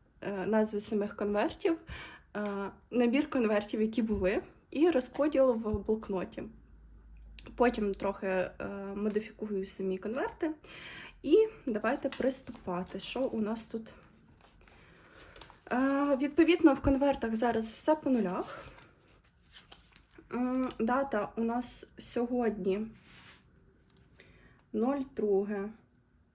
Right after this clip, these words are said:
одинадцяте. Розподіл у нас від нуль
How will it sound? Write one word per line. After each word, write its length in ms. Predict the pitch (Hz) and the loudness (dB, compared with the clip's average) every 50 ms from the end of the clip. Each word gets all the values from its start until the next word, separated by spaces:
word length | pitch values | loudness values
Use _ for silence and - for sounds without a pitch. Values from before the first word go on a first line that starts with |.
| _ _ _ _ _ _ _ _ _ _ _ _ _ _ _ _ _ _ _ _ _ _ _ _ _ _ _ _ _ _ _ _ _ _ _ _ _ - | _ _ _ _ _ _ _ _ _ _ _ _ _ _ _ _ _ _ _ _ _ _ _ _ _ _ _ _ _ _ _ _ _ _ _ _ _ -12
одинадцяте. 1040 | 240 240 226 220 220 214 202 190 190 185 185 190 - - - 277 - - 359 339 427 453 440 415 440 - | -8 -8 -6 -4 -4 -4 -4 -4 -4 -4 -6 -8 -8 -4 -6 -6 -4 -2 -2 0 0 -2 -4 -8 -8 -6
Розподіл 880 | 233 240 240 262 - - - - - 262 277 269 - 247 240 220 - - | -6 -4 -4 -4 -6 -8 -10 -4 0 2 2 2 2 0 -2 -2 -2 0
у 100 | 220 226 | 0 0
нас 580 | 233 240 240 233 226 208 208 220 220 - - | 0 0 0 0 0 0 -2 -2 -4 -8 -10
від 400 | 220 214 233 240 226 226 - - - - - - | -6 -6 -4 -4 -4 -6 -8 -16 -20 -20 -14 -6
нуль 320 | 208 190 202 233 254 277 | -4 -2 -2 -2 -2 -4